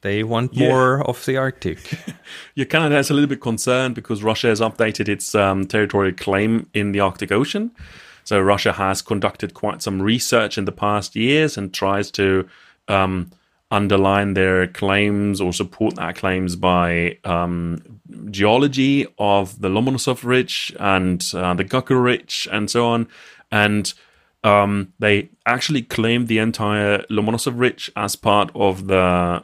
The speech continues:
Speaker 2: um, yeah, Russian continental socket. And now they're actually going even further and claim, uh, like, yeah, uh,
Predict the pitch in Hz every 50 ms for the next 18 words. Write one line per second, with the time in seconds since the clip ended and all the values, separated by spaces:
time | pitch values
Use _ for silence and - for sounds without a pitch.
0 | _ - 95 90 87 85 85 85 85 82 82 82 - - - - - - - -
1 | - 98 90 87 85 - - 117 - - 104 101 95 95 - - 117 113 113 110
2 | - 110 107 104 110 110 110 107 107 107 104 - - 156 160 - - - - -
3 | _ - - - - - - - _ - 107 107 90 - 110 110 110 113 117 113
4 | 113 110 107 110 110 - - - 107 101 98 95 104 104 104 104 104 104 104 101
5 | - - 120 120 120 123 117 117 113 113 - - _ 104 98 98 95 95 95 95
6 | - - _ - 107 98 95 95 98 98 95 95 95 92 92 90 - - 98 92
7 | 92 92 - - - - - - - - 92 92 90 - - 113 110 90 92 -
8 | - -